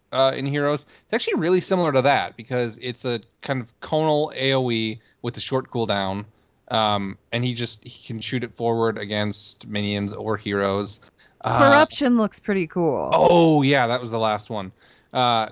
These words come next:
Speaker 1: Corruption is his last one, and like the Warlock spell, it's a dot, but it's a little different, and I'm actually kind of interested to see if this ever makes its way into WoW in some form or another.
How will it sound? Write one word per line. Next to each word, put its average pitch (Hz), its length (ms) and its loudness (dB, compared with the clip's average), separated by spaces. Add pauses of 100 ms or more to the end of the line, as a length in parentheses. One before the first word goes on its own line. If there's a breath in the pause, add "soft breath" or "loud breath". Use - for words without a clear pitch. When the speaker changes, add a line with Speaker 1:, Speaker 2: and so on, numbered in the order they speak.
Speaker 1:
Corruption 151 340 -2
is 143 140 -4
his 123 160 -6
last 113 260 -2
one, 120 220 -4
and 113 520 -4 (360)
like 120 320 0 (220)
the 120 80 -4
Warlock 107 500 0
spell, 101 320 -4
it's 110 180 -6
a 101 60 -4
dot, 95 600 0 (120)
but 131 160 0
it's 127 140 -4
a 127 60 2
little 202 460 -2 (220)
different, 175 420 0
and 123 140 -4
I'm 131 120 0
actually 180 420 -2 (580 soft breath)
kind 185 340 0
of 156 100 -2
interested 139 440 -4
to 120 80 -6
see 120 260 -4
if 113 100 -6
this - 180 -6
ever 113 180 -4
makes 104 240 -6
its 107 140 -10
way 107 160 -2
into 113 320 -4
WoW 120 480 0
in 120 140 -6
some 123 200 -4
form 135 240 -2
or 135 40 0
another. 143 420 0